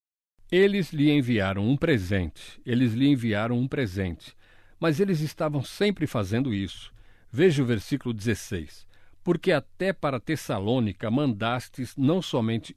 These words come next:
uma vez, mas duas, o bastante para as minhas necessidades. Não que eu procure o donativo, mas o que realmente me interessa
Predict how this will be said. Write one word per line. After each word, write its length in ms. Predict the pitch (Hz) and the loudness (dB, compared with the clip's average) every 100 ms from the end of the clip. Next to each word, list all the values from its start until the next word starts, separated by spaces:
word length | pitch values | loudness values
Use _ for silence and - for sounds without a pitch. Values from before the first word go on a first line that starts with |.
| - | 0
uma 320 | 196 175 101 | 2 2 0
vez, 380 | 80 101 131 - | -2 -4 -4 -4
mas 240 | 143 131 | -2 -2
duas, 580 | 107 147 143 90 - - - - - | -2 0 0 -2 -8 -20 -20 -20 -8
o 80 | 135 | -4
bastante 640 | 135 135 - - 160 170 120 | -2 -2 -4 -2 2 2 0
para 220 | 117 113 | -4 -4
as 120 | 92 | -2
minhas 300 | 101 127 120 | 0 2 0
necessidades. 920 | 113 113 123 - 147 101 92 87 - - - - - | -2 -4 -6 -8 -4 -2 -2 -6 -18 -20 -20 -20 -4
Não 240 | 156 214 214 | 2 2 4
que 100 | 175 | 2
eu 80 | |
procure 520 | 135 123 - 139 151 139 | 2 0 -2 -2 2 2
o 60 | |
donativo, 840 | 117 120 107 - - 127 92 85 82 - - - | 2 -2 -2 -6 -2 -2 -2 -6 -16 -20 -20 -10
mas 200 | 135 143 | -2 0
o 60 | 151 | 0
que 140 | 147 | 0
realmente 480 | 156 170 135 123 - | 0 4 4 2 4
me 60 | 127 | 2
interessa 640 | 131 92 110 123 - 85 | 2 -4 -2 -4 -6 -16